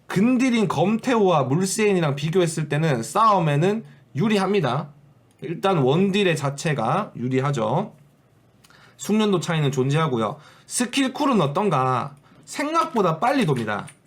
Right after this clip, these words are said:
생각보다 빨리 돌고 낙법이라는 스킬 오각 이상부터인데 무적이죠.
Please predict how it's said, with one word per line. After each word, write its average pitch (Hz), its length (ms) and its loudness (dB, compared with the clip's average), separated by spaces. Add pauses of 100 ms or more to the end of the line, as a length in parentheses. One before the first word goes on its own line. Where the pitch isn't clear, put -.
(420)
생각보다 247 680 -2
빨리 214 300 0
돌고 139 760 0 (420)
낙법이라는 180 680 0
스킬 120 420 -6
오각 226 440 0
이상부터인데 135 1040 -2 (880)
무적이죠. 131 760 0